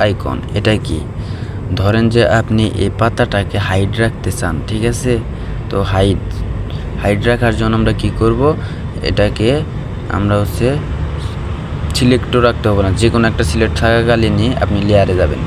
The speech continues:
লেয়ারে যেয়ে এখানে আপনারা অনুসন্ধান করবেন কোনটা হাইড রাখতে চান। তো যেটা হাইড রাখতে চান সেটার, ধরেন আমি হচ্ছে এই রেড কালার যে শেপটা নিছি এটা হাইড রাখতে চাই। হাইড রাখার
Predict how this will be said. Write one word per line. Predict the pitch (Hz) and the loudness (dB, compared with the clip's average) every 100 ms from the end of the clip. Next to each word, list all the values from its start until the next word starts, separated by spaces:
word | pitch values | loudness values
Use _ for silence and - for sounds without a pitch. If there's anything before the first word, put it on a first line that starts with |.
| - | 0
লেয়ারে | 104 107 110 107 | 4 4 4 4
যেয়ে | 117 131 147 - | 2 2 0 0
এখানে | 107 123 143 139 113 78 | 2 2 4 2 0 -2
আপনারা | - 120 110 113 160 - - - - - - - | 0 2 4 2 0 -4 -8 -8 -8 -8 -6 0
অনুসন্ধান | 120 117 127 113 104 | 2 2 2 2 2
করবেন | 104 101 98 | 2 0 0
কোনটা | 147 147 123 101 | 0 2 2 2
হাইড | 101 87 98 | 2 2 0
রাখতে | - - - | -2 -2 -2
চান। | 52 - - - - - - | -4 -4 -6 -6 -6 -6 -4
তো | 104 98 | -2 2
যেটা | 117 113 110 | 2 2 0
হাইড | 107 - - | 0 0 -2
রাখতে | 127 107 - | -2 -2 -2
চান | 101 107 127 - - - - - - - - | 0 0 -2 -4 -6 -6 -6 -6 -6 -4 -2
সেটার, | 107 101 110 135 - - - - | 0 2 2 2 -2 -6 -4 2
ধরেন | 107 117 123 | 4 4 4
আমি | 120 | 4
হচ্ছে | 117 - 120 - 104 | 2 2 0 0 0
এই | 107 104 | 2 4
রেড | 117 113 - - - - - | 4 4 -2 -6 -6 -4 -2
কালার | 110 110 110 | 2 2 2
যে | 113 - | 2 0
শেপটা | 117 - 98 104 | 0 0 0 2
নিছি | 107 - 135 - | 2 2 0 2
এটা | 101 101 | 0 2
হাইড | 98 - 98 | 0 0 0
রাখতে | 95 - - | 0 -2 -2
চাই। | 98 87 - - - | -4 -4 -4 -4 -2
হাইড | 98 98 120 | 0 2 2
রাখার | 120 | 2